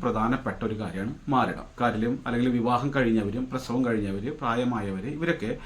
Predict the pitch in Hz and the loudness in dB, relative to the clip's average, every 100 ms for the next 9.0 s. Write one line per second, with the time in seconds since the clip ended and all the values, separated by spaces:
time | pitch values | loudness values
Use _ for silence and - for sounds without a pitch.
0 | - - - - 143 151 151 156 156 160 | -14 -14 -12 0 6 8 6 4 0 0
1 | 170 139 131 131 139 143 139 131 127 - | 2 6 8 6 4 2 2 2 2 2
2 | 147 156 - 135 113 98 98 - - 139 | 4 4 4 4 2 2 -2 -6 0 4
3 | 135 139 156 - - - 127 135 143 160 | 4 4 2 -6 -16 0 6 8 10 10
4 | 175 139 127 113 107 101 117 131 143 135 | 8 6 4 0 0 0 -2 -2 2 2
5 | - 147 147 147 165 - 196 123 87 80 | 4 6 6 6 2 2 0 2 -2 -4
6 | - 135 127 147 151 180 156 117 117 120 | -2 2 4 4 4 2 2 2 2 0
7 | 110 107 113 104 - - - - - - | 0 0 -2 -4 -4 -8 -18 -18 -14 -6
8 | - 165 185 180 156 123 117 117 98 | 0 4 6 6 6 6 4 2 2